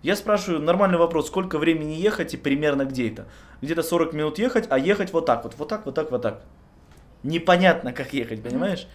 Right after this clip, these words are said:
Speaker 1: Мы остановились на светофоре, в основном в Оше ездят тики.
Speaker 2: Мгм.
Speaker 1: Здесь Б М В почему-то ехал.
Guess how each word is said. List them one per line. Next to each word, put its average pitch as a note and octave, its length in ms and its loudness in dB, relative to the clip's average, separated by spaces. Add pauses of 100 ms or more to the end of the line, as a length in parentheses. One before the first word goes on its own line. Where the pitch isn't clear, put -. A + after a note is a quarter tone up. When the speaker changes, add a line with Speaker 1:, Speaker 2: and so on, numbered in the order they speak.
(1080)
Speaker 1:
Мы A3 260 8
остановились F3+ 540 6
на F3 80 6
светофоре, A3 720 4 (120)
в C#3 180 2
основном E3+ 440 4
в C#3+ 40 4
Оше D#3+ 180 4
ездят C3+ 420 -2
тики. B3 380 0 (240)
Speaker 2:
Мгм. A3 240 -14 (760)
Speaker 1:
Здесь C#3 220 -4
Б C3+ 120 2
М C3 100 4
В B2 120 4
почему-то A2 400 -8
ехал. G2 240 -12